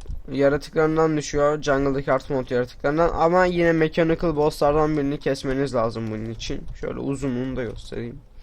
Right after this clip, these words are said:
Sıradaki Red Straw. Red Straw, ee, bir dakika. Çok şey olduğu için bir tane siteden bakıyorum. O ara video kesik kesik oluyor Terraria'yı altı aldığım için.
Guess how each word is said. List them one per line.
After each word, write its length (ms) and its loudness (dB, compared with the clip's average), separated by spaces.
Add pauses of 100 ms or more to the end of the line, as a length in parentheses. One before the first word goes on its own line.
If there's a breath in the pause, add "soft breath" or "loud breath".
(960 soft breath)
Sıradaki 840 2 (220)
Red 380 2
Straw. 640 -6 (320)
Red 160 4
Straw, 520 0 (1400 soft breath)
ee, 40 -10 (920)
bir 140 -10
dakika. 360 -8 (2250 loud breath)
Çok 280 2
şey 160 0
olduğu 200 0
için 300 -2
bir 60 -4
tane 260 0
siteden 440 0
bakıyorum. 440 0
O 120 0
ara 240 2
video 220 -2
kesik 380 -4
kesik 240 -6
oluyor 220 0
Terraria'yı 800 0
altı 340 0
aldığım 400 -2
için. 420 -6